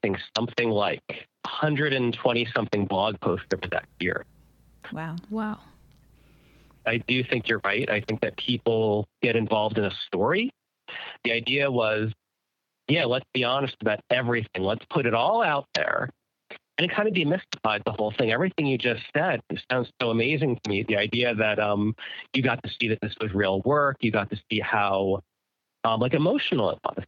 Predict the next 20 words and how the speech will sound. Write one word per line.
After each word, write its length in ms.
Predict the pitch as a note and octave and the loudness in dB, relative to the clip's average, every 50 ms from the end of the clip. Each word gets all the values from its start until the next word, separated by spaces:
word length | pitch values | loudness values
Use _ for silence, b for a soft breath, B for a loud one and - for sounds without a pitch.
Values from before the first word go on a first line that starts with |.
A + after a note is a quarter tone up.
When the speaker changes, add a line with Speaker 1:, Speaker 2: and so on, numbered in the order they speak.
| _ _ - | _ _ -2
Speaker 1:
To 60 | C#3+ | 0
me, 480 | B2 B2 C#3 C#3+ D3 D3 C#3+ C#3 C3+ - | 2 2 2 2 2 2 2 2 2 0
it 100 | - - - - | -2 -2 -2 0
feels 180 | A#2+ A#2+ A2+ | 0 0 0
like 160 | A#2+ A2+ - | 0 -2 0
that 120 | - - - | 0 0 0
was 160 | A#2 A2+ A2 | 0 2 2
all 180 | A#2+ A2 G#2+ G#2 | 2 2 2 2
intentional, 540 | G#2+ G#2 - C#3 C3+ C#3 C3 - - A#2+ | 0 0 0 -2 -2 -2 -2 0 -2 -2
because 320 | G#2+ - G#2+ - A#2 G#2+ G2 | -2 -2 -2 -2 -2 -2 0
really 280 | G2+ A2+ A2+ A#2+ B2+ | 0 2 2 2 0
good 180 | A#2+ - A2 - | 0 -2 -2 0
marketing 680 | A2 G#2 A2 G#2+ - - A#2 A2 A2 G#2 G#2 G#2+ G#2+ - _ B B B B _ _ _ _ - | 0 0 0 0 0 0 0 2 2 2 0 0 -2 -4 _ B B B B _ _ _ _ -6
has 320 | - - C3+ C#3+ F3 F3+ - _ | -2 0 0 0 0 -2 -4 _
to 80 | C3 A#2 - | -8 -6 -2
feel 160 | - C3 C3 | 0 0 0
human. 420 | B2+ - C3 D#3+ F#3 - - - - - _ _ | 0 0 0 0 2 0 0 -2 -6 -8 _ _
As 360 | B2 A#2+ - A2 A2 A2 G#2 G2+ - _ | -2 0 2 2 0 0 -2 -4 -6 _
someone 500 | A#2 A#2 A#2 A#2 A2+ A2 A2 A2 A2 A2+ A2+ - - - _ - B B B _ _ - - - | -2 0 0 2 2 2 2 2 0 0 -2 -6 -16 -20 _ -18 B B B _ _ -16 -10 -4
following 320 | - B2 B2 C3+ D3 D3 | -2 0 0 2 0 0